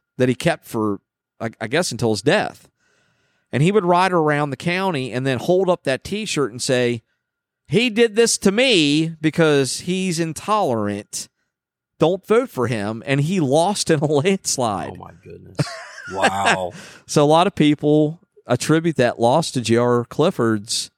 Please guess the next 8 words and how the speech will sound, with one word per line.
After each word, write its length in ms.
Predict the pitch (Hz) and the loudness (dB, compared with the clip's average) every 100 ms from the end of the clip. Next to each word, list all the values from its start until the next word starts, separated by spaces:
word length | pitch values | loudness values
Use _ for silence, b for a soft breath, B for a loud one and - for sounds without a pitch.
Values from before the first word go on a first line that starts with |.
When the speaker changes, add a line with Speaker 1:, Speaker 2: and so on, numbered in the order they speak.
| - | -8
Speaker 1:
attempt 500 | 107 - 135 139 - | -8 -2 -2 -2 -4
to 280 | - 120 120 | 0 2 2
sabotage 800 | - 165 196 190 147 131 151 143 | 2 0 2 -2 0 2 2 0
his 280 | 123 120 123 | 0 0 0
campaign. 680 | 107 107 - - 107 95 80 - | -4 -4 -6 -12 -12 -14 -16 -18
Speaker 2:
Oh, 40 | |
my 140 | 95 82 78 | -18 -20 -20
goodness. 500 | 87 87 87 87 | -16 -16 -16 -18